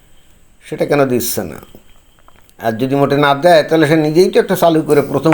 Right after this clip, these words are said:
পুরস্কার সে নিতে পারে, তাই না? বুঝছে না কিছু। তো যাই হোক, এখন ইমানুয়েল ম্যাক্রো বলছে যে তুমি ওই হামাস ইসরায়েল যুদ্ধ থামাও, কিন্তু সেটা কি থামাতে পারবে নাকি? হামাস তো কথা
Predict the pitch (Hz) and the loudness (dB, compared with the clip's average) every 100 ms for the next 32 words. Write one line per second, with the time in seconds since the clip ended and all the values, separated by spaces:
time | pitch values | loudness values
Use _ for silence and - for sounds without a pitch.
0 | - - - - - 135 104 90 90 95 | 2 4 4 4 2 0 0 0 -2 -2
1 | 147 120 - - - _ - - - - | -4 -6 -12 -20 -20 _ -20 -20 -20 -20
2 | _ _ _ _ - - - - - 226 | _ _ _ _ -14 -10 -8 -4 -2 -2
3 | - 107 - 50 - - - _ - _ | -4 -8 -10 -14 -20 -20 -20 _ -20 _
4 | - _ _ _ _ _ 113 139 143 156 | -20 _ _ _ _ _ -12 -4 0 2
5 | 165 170 165 139 143 156 143 139 139 135 | 4 2 2 -2 0 -2 0 0 2 2
6 | 131 131 - - 135 127 127 120 156 151 | 2 0 -4 -2 0 2 0 0 -4 -4
7 | 131 110 - 123 120 80 110 107 113 - | -4 -6 -4 -2 -2 0 0 0 -4 -2
8 | 127 127 131 - 123 120 113 113 117 110 | 0 0 -2 -4 -8 -6 -2 0 0 -2
9 | 107 120 107 104 92 - - - - 147 | -2 0 0 -2 -6 -12 -20 -20 -8 -2
10 | 151 143 143 123 127 139 135 113 95 101 | 2 2 2 2 0 2 2 2 0 -4
11 | 90 107 143 - 143 135 | -2 0 0 0 0 2